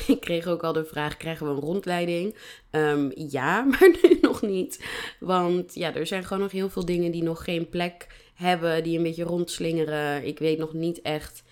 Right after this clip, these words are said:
wat ik wil doen met bepaalde dingen qua opbergruimte en kasten en, nou ja, plankjes, dinges ophangen.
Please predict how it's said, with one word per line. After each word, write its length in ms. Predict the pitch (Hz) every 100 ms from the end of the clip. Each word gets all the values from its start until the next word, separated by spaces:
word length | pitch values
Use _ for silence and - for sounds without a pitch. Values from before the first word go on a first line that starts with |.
| - - -
wat 280 | - - 165
ik 120 | 160
wil 300 | 147 165 165
doen 340 | 156 196 202 214
met 160 | 240
bepaalde 500 | 240 208 185 170 170
dingen 340 | 165 165 160 156
qua 360 | - 151 147 -
opbergruimte 840 | 156 156 156 - 139 147 147 143
en 320 | 143 143 143
kasten 640 | 143 160 156 - 143 135 -
en, 280 | 135 135 131
nou 180 | 131
ja, 80 | 110
plankjes, 520 | - 160 160 156 156
dinges 300 | - 151 156
ophangen. 640 | - 147 156 156 151 165